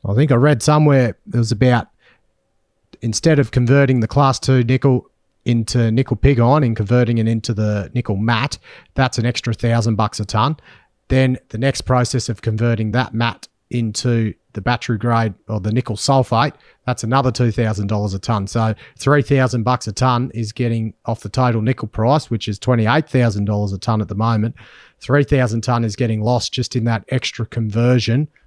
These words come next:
of converting the laterite into a battery grade nickel. So something to consider there. Now, I thought I'd get one of our local managing directors to give a bit of insight into where they think nickel's coming. So I've got with me Steve Norregard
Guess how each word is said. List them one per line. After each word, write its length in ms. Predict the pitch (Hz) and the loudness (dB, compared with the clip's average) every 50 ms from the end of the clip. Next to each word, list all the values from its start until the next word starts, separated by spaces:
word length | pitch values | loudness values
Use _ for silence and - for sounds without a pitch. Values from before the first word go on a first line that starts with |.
| _ _ - | _ _ -14
of 100 | 107 - | -10 -6
converting 400 | - 107 107 117 117 110 113 110 | -4 -2 0 0 2 2 0 0
the 80 | 101 | 0
laterite 520 | 98 107 113 113 117 110 110 107 107 101 98 | 0 2 2 4 4 4 4 4 2 2 0
into 260 | 110 110 - 120 107 | -2 -2 0 0 -2
a 60 | 98 | 0
battery 380 | 90 107 104 98 - - 113 101 | 0 -2 -4 -4 -2 -4 -4 -2
grade 320 | - 113 110 104 101 95 | -2 -2 0 -2 -2 -4
nickel. 320 | 101 104 - - 95 92 - _ _ _ _ _ | -6 -8 -6 -6 -8 -8 -10 _ _ _ _ _
So 160 | - 117 101 | -4 -2 -2
something 280 | - - 139 139 - 120 | 0 0 -2 -2 -2 -4
to 80 | 120 110 | -4 -4
consider 440 | - 113 107 - 147 135 123 123 | -4 -4 -2 0 2 2 4 4
there. 260 | 139 139 135 123 110 - - - - - - | 4 4 4 2 0 -2 -6 -14 -12 -4 0
Now, 360 | 151 160 156 143 117 - - _ _ | 2 2 4 2 0 -2 -6 _ _
I 60 | - 117 | -6 0
thought 240 | - 160 160 147 | 2 4 4 4
I'd 140 | 143 127 117 | 4 2 4
get 260 | 123 143 139 - - - - - - - - - - _ _ _ _ _ _ | 4 2 2 2 -2 -8 -20 -20 -20 -20 -20 -20 -20 _ _ _ _ _ _
one 180 | - 123 139 139 | 2 2 4 4
of 80 | 127 120 | 4 4
our 160 | 127 123 123 | 4 4 6
local 460 | 127 135 143 143 - 147 139 131 139 | 6 6 4 4 6 4 4 4 4
managing 480 | - 135 135 143 143 131 127 110 127 131 | 4 4 4 4 4 4 4 2 2 4
directors 600 | 120 127 135 147 147 - - 156 147 135 - - - _ _ _ _ | 4 6 6 4 4 4 4 4 4 4 2 -2 -8 _ _ _ _
to 100 | - 120 | -6 -2
give 340 | 101 123 143 139 131 117 - | 2 4 4 4 4 2 -2
a 60 | - | -2
bit 160 | 110 139 135 | 0 2 2
of 80 | 120 113 | 4 4
insight 420 | 139 147 143 - 156 151 143 135 | 2 2 2 2 2 4 4 4
into 200 | 135 131 117 - | 2 2 2 2
where 220 | 113 135 139 139 131 | 2 4 4 4 4
they 200 | 131 139 147 143 | 4 2 2 2
think 220 | - 147 139 107 | 0 0 -2 0
nickel's 300 | 127 147 - - 120 - | -2 -2 0 -2 -2 0
coming. 280 | - 139 151 170 175 160 | 2 2 4 4 4 2
So 320 | - 147 143 139 135 127 | 4 4 4 4 6 4
I've 160 | 127 120 107 | 4 2 4
got 200 | - 160 160 117 | 4 2 4 4
with 240 | 135 151 135 - - | 4 2 2 2 2
me 240 | 139 143 165 170 - _ - | 2 2 2 2 0 _ -12
Steve 680 | - - - - - 160 160 156 151 151 147 135 - _ _ _ _ _ _ - - | -10 -8 -6 0 2 4 6 6 6 6 4 4 2 _ _ _ _ _ _ -2 2
Norregard 520 | 135 139 147 147 131 147 147 151 185 196 | 4 4 6 4 4 4 4 4 2 2